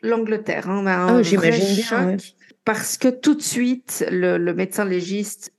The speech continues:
Speaker 1: notifie qu'elles ont été étranglées et, et agressées sexuellement.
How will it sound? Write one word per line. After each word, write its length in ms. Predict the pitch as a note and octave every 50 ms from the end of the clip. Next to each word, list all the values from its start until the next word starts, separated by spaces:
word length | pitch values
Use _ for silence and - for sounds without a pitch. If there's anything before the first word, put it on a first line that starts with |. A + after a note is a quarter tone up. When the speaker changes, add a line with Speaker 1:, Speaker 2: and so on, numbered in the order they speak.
| -
Speaker 1:
notifie 640 | - G#3 G#3 G3 G3+ - F#3 F#3 - - G#3+ G#3 G3+
qu'elles 240 | - F#3 E3+ F3+ F3+
ont 80 | F3+
été 400 | F3+ F3 - F3+ E3+ F3 - - G#3+
étranglées 560 | G#3+ - - A3+ G#3+ G3+ G3 G3 G3+ G3 G3
et, 240 | - - - - _ _ _ _ - - - - -
et 520 | - G3 F3+ D#3+ C3+ A2+ F#2 D2+ - - _ _ _ _ _ _ _ _ _ _ _ -
agressées 440 | G3+ G3+ G3 G3+ A3+ A3 A3 A3+ G#3
sexuellement. 680 | - G3+ F#3+ G3 - - E3+ E3 - A#2+ - - -